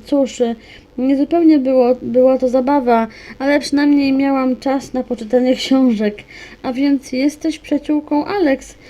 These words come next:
Rozumiem, dziękuję ci bardzo, z-, że mnie wypuściłaś. A teraz może mi powiesz, co się działo podczas mojej nieobecności? Chcę wiedzieć wszystko. Uf, wygląda na to, że,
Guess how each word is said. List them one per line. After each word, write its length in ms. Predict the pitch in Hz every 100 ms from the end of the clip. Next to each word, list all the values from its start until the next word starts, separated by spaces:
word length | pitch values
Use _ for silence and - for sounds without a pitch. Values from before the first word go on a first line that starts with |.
| - - 254
Rozumiem, 520 | 277 277 311 277 240
dziękuję 440 | 262 269 339 370
ci 120 | 349
bardzo, 460 | 226 262 262 233 254
z-, 280 | 214 226 233
że 120 | 233
mnie 240 | 226 233
wypuściłaś. 760 | 220 214 214 - 302 247 220 -
A 100 | 240
teraz 340 | 262 285 294
może 320 | 262 269 269 269
mi 140 | 262
powiesz, 480 | 262 247 254 254 - - - - -
co 120 | 359
się 240 | 392 320
działo 240 | 240 240 233
podczas 360 | 226 226 226
mojej 260 | 226 226 226
nieobecności? 840 | 220 214 208 208 214 208 - 339 427 - - -
Chcę 260 | - 262 247
wiedzieć 360 | 262 233 -
wszystko. 640 | - 196 - - - 175 170 - _ _ - - - - - - - - - _ _ - _ - - - _ - - - - - - 285 415 - - - - _ - _ - - - - - - - 285
Uf, 300 | 311 311 226
wygląda 460 | 214 214 269 269 254
na 140 | 247
to, 180 | 262 262
że, 300 | 240 233